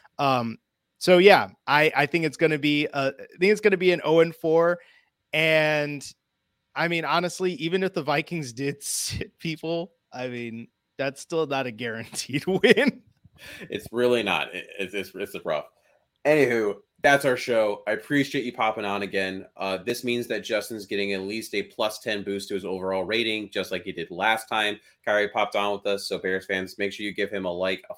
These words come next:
Speaker 2: follow, all his stuff. You know, I get it. Yes, he's, he's a Patriot, pa-, covers Patriots, but he has some great Bears stuff going on too. You know, Bears fan at heart. So make sure you give him a follow.
Speaker 1: Yeah, man.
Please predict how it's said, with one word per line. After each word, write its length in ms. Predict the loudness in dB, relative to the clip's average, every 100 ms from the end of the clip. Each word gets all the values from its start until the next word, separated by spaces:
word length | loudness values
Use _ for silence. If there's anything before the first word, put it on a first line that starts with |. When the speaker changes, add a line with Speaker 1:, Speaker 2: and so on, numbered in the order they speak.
| -4
Speaker 2:
follow, 420 | 0 0 0 -4 _ _ 0
all 200 | 0 2
his 240 | -2 -2
stuff. 300 | 0 2 0 -4 _ _
You 80 | -4
know, 100 | -2
I 140 | -2
get 180 | 0 0
it. 140 | 0 0
Yes, 240 | -2 -2
he's, 260 | -8 -12 -12
he's 240 | -14 -12
a 60 | -12
Patriot, 480 | -4 -4 -4 -8 -6
pa-, 100 | -6 -4
covers 220 | -4 -4
Patriots, 480 | -4 -2 -2 -4 -4
but 120 | -6 -6
he 120 | -4
has 220 | -2 -2
some 140 | -4 -10
great 320 | -6 -6 -4
Bears 240 | -6 -6
stuff 240 | -6 -6 -6 -6
going 200 | -6 -6
on 200 | -8 -8
too. 400 | -4 -2 -2 -4 _ _ -10
You 80 | -8
know, 60 |
Bears 300 | -4 -4 -4
fan 160 | -4 -4
at 80 | -4
heart. 320 | -4 -4 -4
So 180 | -6 -6
make 180 | -4 -6
sure 140 | -6 -10
you 100 | -8
give 160 | -10
him 120 | -10 -20
a 60 |
follow. 360 | -14 -10 -10 -12 _ _ _ _
Speaker 1:
Yeah, 220 | -4 -2 -2
man. 340 | -4 -6